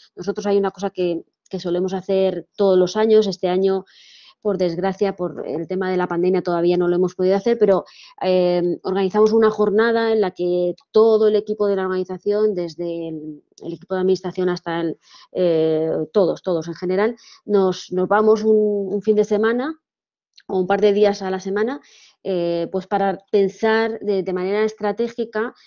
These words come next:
cómo queremos que sea el año, o cómo, eh,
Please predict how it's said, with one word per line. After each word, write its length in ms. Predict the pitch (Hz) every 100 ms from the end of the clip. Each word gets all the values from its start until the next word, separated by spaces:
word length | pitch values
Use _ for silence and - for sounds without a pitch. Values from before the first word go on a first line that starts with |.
| _ -
cómo 220 | 214 208
queremos 320 | 202 196 202
que 120 | 190
sea 880 | - 185 180 175 170 170 165 - - - - -
el 140 | 220
año, 360 | 247 240 233 233
o 100 | 214
cómo, 400 | 185 170 160 - - - -
eh, 180 | 117